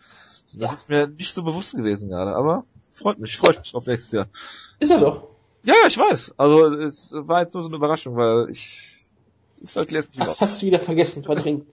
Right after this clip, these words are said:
Speaker 1: <laughs> Ja, manchmal, manchmal.
Speaker 2: Aber wirklich, wenn du so guckst, seine letzten fünf Kämpfe waren gegen T J Grant, Lazen Tibor, Rafael dos Anjos, Donald Cerrone und Edson Barboza. Das sind absolute Elite-Kämpfer des Lightweight. Also, Elite-Kämpfer ist übertrieben,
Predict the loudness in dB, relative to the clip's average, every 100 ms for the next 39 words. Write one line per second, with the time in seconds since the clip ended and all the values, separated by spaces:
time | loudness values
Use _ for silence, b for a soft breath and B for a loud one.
0 | _ -14 2 2 2 2 4 6 4 2
1 | 0 2 0 2 2 2 -6 _ _ -2
2 | 2 2 0 0 4 6 4 2 0 -2
3 | -4 0 2 2 0 -4 0 -2 0 -2
4 | 0 -2 0 -2 0 -4 -4 -2 0 2
5 | 2 2 2 2 0 0 2 4 4 4
6 | 4 2 2 2 2 2 0 2 2 4
7 | 4 2 0 0 2 4 2 0 -2 0
8 | 0 -2 -2 0 2 2 2 -2 -2 0
9 | -2 2 0 2 0 0 -2 -4 -6 -12
10 | -10 0 0 0 -2 -4 0 2 2 0
11 | -2 -6 -4 -6